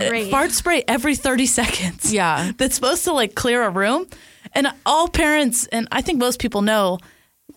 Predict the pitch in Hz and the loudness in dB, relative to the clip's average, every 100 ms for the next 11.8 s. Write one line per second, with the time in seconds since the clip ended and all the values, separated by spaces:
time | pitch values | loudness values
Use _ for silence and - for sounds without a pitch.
0 | _ - 277 381 440 311 262 220 208 202 | _ -2 2 2 2 2 0 0 0 0
1 | 262 262 269 285 269 233 233 - _ - | 0 2 2 2 2 0 0 -4 _ -2
2 | 226 220 - - 208 190 175 202 285 349 | 0 2 0 -6 -4 -2 -2 0 -2 -2
3 | 302 160 160 240 240 262 330 349 339 285 | -2 -2 0 2 2 2 0 -2 -2 0
4 | 233 233 254 233 226 - - 208 196 208 | 0 0 2 2 0 -10 -6 -4 -2 -2
5 | 202 220 240 220 226 214 202 202 190 180 | -2 -2 0 0 0 0 0 0 -2 -4
6 | - 190 185 220 240 - - _ 196 185 | -2 0 2 0 -2 -14 -20 _ -2 0
7 | 175 170 202 _ - 247 233 277 277 269 | 0 -4 -8 _ -4 -2 0 -2 0 0
8 | - 240 240 240 220 202 196 185 - 226 | 0 -2 -2 0 -2 0 -2 -2 -2 -2
9 | 220 - 214 - 180 175 - 196 202 190 | 0 -2 -2 -2 -2 -2 -4 -2 -2 -2
10 | - 233 233 226 - 226 220 - 208 196 | -4 -2 0 -2 -4 -4 -4 -4 -6 -4
11 | 202 202 202 - 190 208 220 180 | -2 -2 -2 -4 -2 0 -2 -6